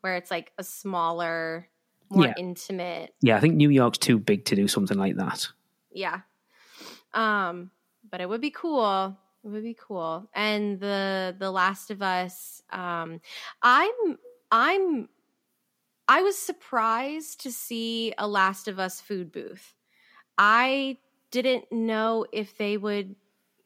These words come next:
Speaker 1: do it, and they did it, which is so cool.
Speaker 2: Oh, I want that tin so bad.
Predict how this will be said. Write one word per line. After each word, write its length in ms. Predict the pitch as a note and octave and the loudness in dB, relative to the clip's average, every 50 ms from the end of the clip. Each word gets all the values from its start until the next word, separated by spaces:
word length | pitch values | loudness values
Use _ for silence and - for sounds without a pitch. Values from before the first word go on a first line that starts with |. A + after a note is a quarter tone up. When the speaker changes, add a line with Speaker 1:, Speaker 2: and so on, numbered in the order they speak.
| _ _ _ _ _ _ _ _ _ _ - | _ _ _ _ _ _ _ _ _ _ -10
Speaker 1:
do 160 | - C#4 D#4 | -6 -4 -2
it, 180 | C#4 E3+ - - _ _ _ _ _ - | -2 -2 -4 -6 _ _ _ _ _ -6
and 120 | G#3+ A3 | -4 -2
they 120 | A3 A3 | -2 -2
did 180 | A3 C4 D#4 C#4+ | -2 -2 0 0
it, 180 | A3+ D#3+ B2 - _ - | 0 -2 -2 -6 _ -12
which 220 | - G#3+ - - | -12 -12 -10 -10
is 120 | A3+ A3 | -12 -12
so 600 | - - - - - - - C4 C4 B3+ B3+ B3+ A#3+ | -12 -12 -12 -12 -12 -8 -6 -4 -2 0 0 -2 -4
cool. 500 | - - D4 C#4 A#3+ F3+ A2+ - - - _ _ - - | -4 -6 -4 -2 -2 -2 -4 -6 -8 -12 _ _ 0 4
Speaker 2:
Oh, 60 | - | 6
I 120 | C#3+ B2+ C3 | 6 8 8
want 260 | C#3 C#3+ D3 D3 D#3 | 6 6 4 4 4
that 180 | C#3+ C3+ - - | 2 2 2 2
tin 220 | - D3+ C#3 C3+ | 2 2 4 4
so 400 | B2+ - - - - D3 C#3 C3 | 4 2 4 6 6 6 6 6
bad. 360 | A#2+ A#2 A2+ G#2 G#2+ A2 - | 6 4 2 0 0 -4 -6